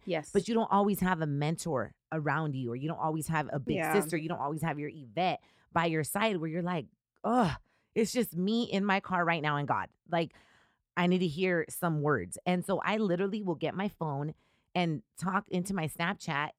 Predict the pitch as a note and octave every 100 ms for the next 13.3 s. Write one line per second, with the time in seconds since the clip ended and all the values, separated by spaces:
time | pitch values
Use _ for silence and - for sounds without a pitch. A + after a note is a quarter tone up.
0 | - D#3+ E3+ C4 F3+ E3 D3 F3 G3 G#3+
1 | F3+ D#3 F3 F3 D3+ D3 F3+ F3 D3 C3+
2 | E3 F#3+ C3 - _ _ _ _ _ _
3 | E3+ F3+ G3+ F#3 G#3 A#3 G3+ C3+ A3+ A#3
4 | A2 _ C#3+ C3 D3 A#3+ B2+ G#2+ - F3
5 | D3 - - G#3+ A3+ D3 C3 C3 A#2 A#2+
6 | D#3 - _ _ _ G3+ G3+ G#3 F3+ -
7 | A#3+ G#3 F#3+ F#3 - F#3+ F#3 E3+ D#3 F#3
8 | E3 D#3+ D3 - _ F#3 G3 G3 F3 G3
9 | F#3 D3+ - - - F#2 _ _ _ _
10 | _ _ _ - F3 E3 F3+ F3 D#3+ -
11 | D#3+ E3 - A2 B2+ C#3+ E3 C#3 B2 -
12 | C#3+ E3+ C#3+ D#3 E3 C3+ A#2+ A2 C#3 C#3+
13 | C#3 A#2+ G2+